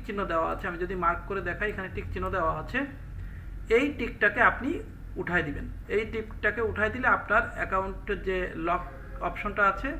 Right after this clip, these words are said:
বা প্রাইভেট প্রোটেক্ট যেটা করা আছে, সেটা কিন্তু আনলক হয়ে যাবে। তো আমি এটা এখন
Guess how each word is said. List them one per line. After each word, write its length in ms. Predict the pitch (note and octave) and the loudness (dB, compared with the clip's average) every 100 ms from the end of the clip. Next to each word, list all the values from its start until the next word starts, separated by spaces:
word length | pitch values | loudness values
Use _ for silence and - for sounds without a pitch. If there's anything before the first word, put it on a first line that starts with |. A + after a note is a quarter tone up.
| - - - - C#3+ D3 | -6 -10 -10 -10 0 2
বা 120 | D3+ D3+ D3 - - - - - - - | 2 0 -6 -8 -12 -12 -12 -12 -6 4
প্রাইভেট 340 | F#3 G#3 A#3 - | 6 8 4 2
প্রোটেক্ট 280 | F#3+ - - - - - | -2 -2 -4 -10 -12 -6
যেটা 160 | F3+ F3+ | -4 -2
করা 240 | F3+ E3+ D#3+ | 0 2 2
আছে, 160 | D#3+ D#4 - - - - | 0 -4 -6 -10 -12 -6
সেটা 160 | - G3+ G3 | -2 0 0
কিন্তু 180 | F#3+ F#3 | 0 4
আনলক 360 | F3+ F3 F3 - | 4 4 2 2
হয়ে 120 | F#3 C#3+ | 0 0
যাবে। 140 | - - - - - | -6 -10 -10 -10 -4
তো 80 | F3 | 0
আমি 120 | F3+ | 0
এটা 140 | G3 G#3 G3+ | 2 2 2
এখন 160 | C4 | 0